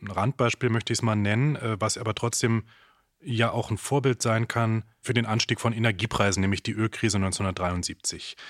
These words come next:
Auch da sprangen die Preise sprunghaft an, aber das, und das ist vielleicht eine Parallele zu heute,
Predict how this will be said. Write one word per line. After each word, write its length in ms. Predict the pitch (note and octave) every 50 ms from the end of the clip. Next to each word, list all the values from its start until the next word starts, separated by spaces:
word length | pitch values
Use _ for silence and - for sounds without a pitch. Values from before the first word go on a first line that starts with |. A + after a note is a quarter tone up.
| - - - - - - - _ _ _ -
Auch 180 | - G#2+ -
da 220 | - A2+ G#2 A#2 C#3+
sprangen 320 | - - - B2+ B2 B2+
die 80 | A#2+ A2
Preise 380 | - - A2+ A2 G#2+ G#2 A2
sprunghaft 640 | F#2+ - - - - B2 E3 D3 A#2 A2 F#2+ - -
an, 360 | - F#2+ F#2+ G2 C3 F3+ A3 - _ _ _ _ -
aber 180 | - G#2+ A2
das, 400 | G#2 A2+ A2 B2+ - - - - _ _ _ _ _
und 80 | - A2
das 140 | G#2 - A#2
ist 80 | A#2+
vielleicht 200 | - A2+ G2 -
eine 80 | - G2+
Parallele 440 | - G2 F#2+ F#2+ G2 G#2 G2+ G2+ F#2+
zu 160 | - - E2
heute, 340 | F2+ G2 A2 - C#3 D3